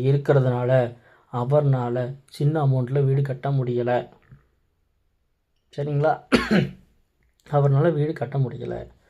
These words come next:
இது எப்போ மாறும் அப்படின்னா, இந்த அட்சய லக்னம், இந்த அட்சய லக்னம், ஆம்,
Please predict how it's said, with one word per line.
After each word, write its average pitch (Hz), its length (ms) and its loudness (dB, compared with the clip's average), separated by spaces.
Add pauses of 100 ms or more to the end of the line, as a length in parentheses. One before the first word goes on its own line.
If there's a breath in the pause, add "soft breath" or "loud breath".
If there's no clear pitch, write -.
(440 soft breath)
இது 165 200 2
எப்போ 160 260 4
மாறும் 143 340 2
அப்படின்னா, 135 520 -2 (340 loud breath)
இந்த 151 600 0
அட்சய 147 320 0
லக்னம், 135 500 0 (2250 soft breath)
இந்த 151 240 0
அட்சய 147 220 0
லக்னம், 135 440 0 (1600)
ஆம், 123 960 -4